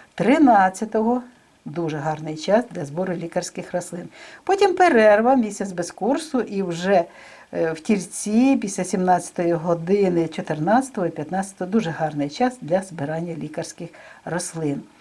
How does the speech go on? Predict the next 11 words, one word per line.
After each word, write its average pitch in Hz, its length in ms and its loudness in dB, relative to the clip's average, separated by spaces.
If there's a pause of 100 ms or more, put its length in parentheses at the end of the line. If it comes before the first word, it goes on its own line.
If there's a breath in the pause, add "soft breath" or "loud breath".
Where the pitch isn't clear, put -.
(500 loud breath)
На 247 160 4
жаль, 277 300 6
перехід 247 480 2
місяця 226 420 2
із 220 140 2
третьої 202 360 -4
в - 20 -12
четверту 180 400 -2
фазу 175 300 -2
буде 165 220 -6
шістнадцятого, 285 640 0